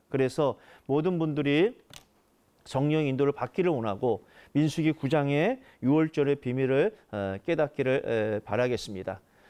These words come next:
오늘무로 이제 민수기 서론서부터 민수기 구 장까지 총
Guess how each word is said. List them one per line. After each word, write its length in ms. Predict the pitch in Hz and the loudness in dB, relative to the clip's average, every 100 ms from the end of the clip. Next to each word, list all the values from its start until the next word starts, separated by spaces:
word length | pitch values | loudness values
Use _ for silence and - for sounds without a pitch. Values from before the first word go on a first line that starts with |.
| - _ | -20 _
오늘무로 1200 | 147 170 185 165 127 - _ _ 143 156 151 85 _ _ _ _ _ - | 0 2 2 2 -2 -6 _ _ 0 2 2 0 _ _ _ _ _ -4
이제 220 | 143 160 | 0 2
민수기 1000 | 135 160 170 - 175 156 165 165 - - _ _ _ | 2 0 0 -2 -2 2 4 2 0 -10 _ _ _
서론서부터 1120 | - - 147 175 165 165 147 - 175 196 220 _ _ _ _ _ _ _ | -8 -2 0 0 0 -2 -4 -2 0 0 0 _ _ _ _ _ _ _
민수기 420 | 139 151 156 160 | 0 0 2 0
구 140 | 160 147 | 0 0
장까지 500 | 170 160 113 101 98 _ _ _ | 0 0 -2 -2 -6 _ _ _
총 320 | - 220 190 | -2 -2 -2